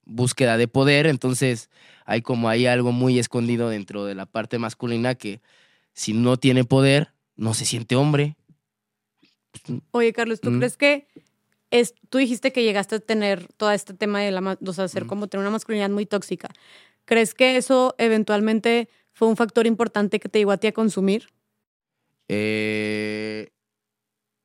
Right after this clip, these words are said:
Speaker 1: no, no creo que tanto, o mira, es que todo tiene que ver.
Speaker 2: Sí.
Speaker 1: Al final de
Speaker 2: Son,
Speaker 1: cuentas
Speaker 2: es multifactorial.
Speaker 1: Exactamente, ¿no? O sea, entonces, eh, en cómo, cómo es un individuo, o sea, cómo se dirige hoy en día,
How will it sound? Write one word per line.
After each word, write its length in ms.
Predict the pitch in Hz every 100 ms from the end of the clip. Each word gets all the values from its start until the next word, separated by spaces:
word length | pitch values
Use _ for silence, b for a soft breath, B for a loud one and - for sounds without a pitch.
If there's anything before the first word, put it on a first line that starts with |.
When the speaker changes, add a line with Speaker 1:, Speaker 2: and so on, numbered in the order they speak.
| _ _
Speaker 1:
no, 340 | 135 139 151 151
no 440 | 147 147 156 160
creo 520 | - 151 156 208 - _ _ _ _ _
que 140 | - 107
tanto, 460 | 131 135 147 135
o 160 | - 160
mira, 340 | 190 214 208 -
es 120 | 190
que 100 | 220
todo 140 | 202 202
tiene 180 | 196
que 120 | 156 117
ver. 220 | 120 113 _ _ _
Speaker 2:
Sí. 260 | - 208 185 _ _
Speaker 1:
Al 140 | -
final 240 | 113 139 170
de 60 |
Speaker 2:
Son, 60 | 160
Speaker 1:
cuentas 460 | 156 156 165 139 -
Speaker 2:
es 80 |
multifactorial. 840 | 269 339 339 285 226 220 208 - 165
Speaker 1:
Exactamente, 840 | 117 123 139 135 - 127 127 120 120
¿no? 120 | 139
O 40 | 147
sea, 380 | 143 127 120 113
entonces, 760 | 107 147 175 170 143 - - _ _ _ _ _ _
eh, 400 | 123 123 123 120 -
en 160 | 123
cómo, 400 | 123 170 190 180
cómo 220 | 165 185 190
es 260 | 185 170
un 120 | 180
individuo, 580 | 175 143 117 127 160 311 _
o 100 | 104
sea, 120 | 117
cómo 280 | - 147 160
se 100 | 143
dirige 280 | 110 117 143
hoy 100 | 139
en 80 | 113
día, 260 | 113 208